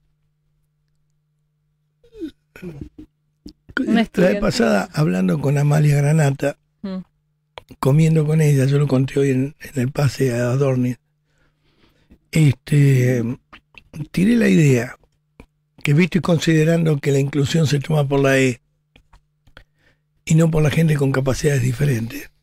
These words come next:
Speaker 2: Para ellos la inclusión tiene que ver nada con una ley, una cosa de mierda, típico de estos obtusos guarangos.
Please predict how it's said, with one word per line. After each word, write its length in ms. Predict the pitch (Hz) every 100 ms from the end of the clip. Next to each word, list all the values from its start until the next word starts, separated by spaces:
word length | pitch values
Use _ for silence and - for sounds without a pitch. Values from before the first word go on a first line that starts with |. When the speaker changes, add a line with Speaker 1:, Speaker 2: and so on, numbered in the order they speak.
| _
Speaker 2:
Para 180 | 131 143
ellos 220 | 156 143
la 60 | 147
inclusión 520 | 143 139 143 185 190
tiene 140 | 165 143
que 60 |
ver 100 | 151
nada 180 | 151 147
con 80 | 143
una 140 | 143 156
ley, 120 | 185 190 302
una 160 | 120
cosa 240 | 135 131 110
de 60 |
mierda, 540 | 123 127 127 127 120 - - -
típico 380 | 151 139 135
de 60 | 131
estos 280 | - 120 -
obtusos 760 | 127 - 160 143 139 113 - -
guarangos. 580 | 135 123 117 113 123